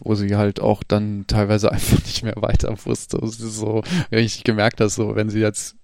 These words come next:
irgendwie frei redet, dann, äh, muss sie gerade ihre gesamte Partei in die Pfanne hauen. <laughs> Das war schon heftig.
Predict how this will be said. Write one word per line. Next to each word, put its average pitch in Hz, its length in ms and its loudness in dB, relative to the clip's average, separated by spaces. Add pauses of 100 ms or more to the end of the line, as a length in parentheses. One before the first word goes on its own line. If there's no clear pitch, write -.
(120)
irgendwie 107 720 0 (300)
frei 110 400 2
redet, 113 440 0
dann, 104 600 -2
äh, - 140 -4
muss 117 240 0
sie 117 60 -4
gerade 104 300 0
ihre 107 200 0
gesamte 104 360 0
Partei 110 440 0
in 110 60 -2
die 98 80 -2
Pfanne 95 300 0
hauen. 104 260 0
<laughs> 180 60 -2 (1600)
Das - 260 -4
war 101 140 4
schon 98 580 -2
heftig. 104 500 0